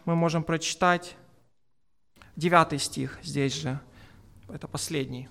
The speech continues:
точно последний. "Ибо вот тот камень, который я полагаю перед Иисусом. На этом одном камне семь очей. Вот я вырежу на нём начертание его, говорит Господь Саваоф. И изглажу грех земли сей в один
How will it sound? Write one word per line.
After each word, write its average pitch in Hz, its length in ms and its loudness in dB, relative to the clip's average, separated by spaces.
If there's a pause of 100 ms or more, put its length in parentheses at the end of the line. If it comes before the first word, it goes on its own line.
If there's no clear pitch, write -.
(120)
точно - 280 -8
последний. 139 560 -12 (480)
"Ибо 190 220 10
вот 254 440 8
тот 220 220 8
камень, 202 420 8
который 185 360 4
я 190 120 6
полагаю 190 420 6
перед 175 260 0
Иисусом. 151 600 -4 (400)
На 165 160 2
этом 214 280 6
одном 190 240 4
камне 180 380 2
семь 165 280 -2
очей. 151 440 -6 (200)
Вот 220 320 2
я 185 80 6
вырежу 226 420 6
на 214 60 6
нём 208 220 8
начертание 185 540 2
его, 175 180 -2
говорит 170 280 0
Господь 156 380 -4
Саваоф. 147 400 -4 (1600)
И 240 260 4
изглажу 202 680 8
грех 208 340 6
земли 190 400 2
сей 175 400 -6 (140)
в 151 100 -4
один 160 480 -2